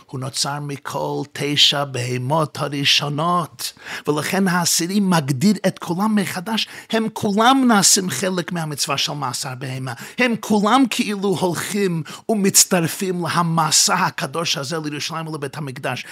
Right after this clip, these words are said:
הם כולם כאילו חלק מהקורבנות של מעשר בהמה, אלא שהם נאכלים בהבית. שמעתי פעם הרבי מלובביץ' רעיון נפלא, הוא אמר, במשניות יש סדר קדשים, זרעים, מועד, נשים, נזיקין, קדשים, טהרות.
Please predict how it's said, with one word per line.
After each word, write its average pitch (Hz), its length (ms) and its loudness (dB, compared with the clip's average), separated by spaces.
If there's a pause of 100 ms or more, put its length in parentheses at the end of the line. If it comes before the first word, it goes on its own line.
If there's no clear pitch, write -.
(180)
הם 208 200 8
כולם 202 480 4
כאילו 185 340 0
חלק 180 500 2
מהקורבנות 156 880 0
של 196 120 0
מעשר 165 400 -2
בהמה, 160 380 0 (280)
אלא 131 180 4
שהם 226 400 6
נאכלים 202 500 2
בהבית. 160 720 0 (1160)
שמעתי 131 440 -2
פעם 131 260 -4
הרבי 120 300 -2
מלובביץ' 107 720 -2
רעיון 110 260 0
נפלא, 110 380 -4
הוא 101 140 -6
אמר, 120 340 -4
במשניות 117 880 -2 (320)
יש 131 220 4
סדר 139 420 2
קדשים, 120 600 2 (280)
זרעים, 101 420 0
מועד, 143 420 0
נשים, 156 340 -2
נזיקין, 131 460 -4
קדשים, 147 380 -8
טהרות. 117 500 -6